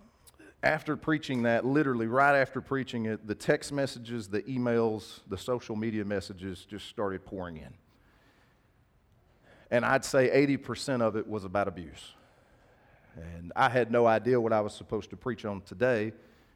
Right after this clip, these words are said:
and this is how God likes to work with me, is, is he gives it to me this way.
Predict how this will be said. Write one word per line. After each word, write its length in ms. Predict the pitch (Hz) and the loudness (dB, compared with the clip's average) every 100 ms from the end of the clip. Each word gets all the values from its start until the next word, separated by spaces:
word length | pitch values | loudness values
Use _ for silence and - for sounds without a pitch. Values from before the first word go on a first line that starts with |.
| - | -12
and 140 | 92 | -6
this 120 | 110 95 | -6 -6
is 100 | 95 | -2
how 180 | 101 | -2
God 280 | 90 107 107 | 0 0 0
likes 220 | 104 98 - | 0 -2 -6
to 80 | |
work 220 | 101 104 - | -6 -6 -4
with 100 | 95 | -2
me, 240 | 120 104 - - _ _ _ _ - | -2 -2 -8 -20 _ _ _ _ -14
is, 200 | 90 - | -14 -10
is 180 | 92 | -10
he 80 | 101 | -8
gives 280 | 90 135 107 | -2 -2 -2
it 120 | 110 | -10
to 140 | 104 95 | -8 -6
me 180 | 87 85 _ 98 | -6 -10 _ -8
this 200 | 95 - | -8 -6
way. 320 | 139 80 | -6 -6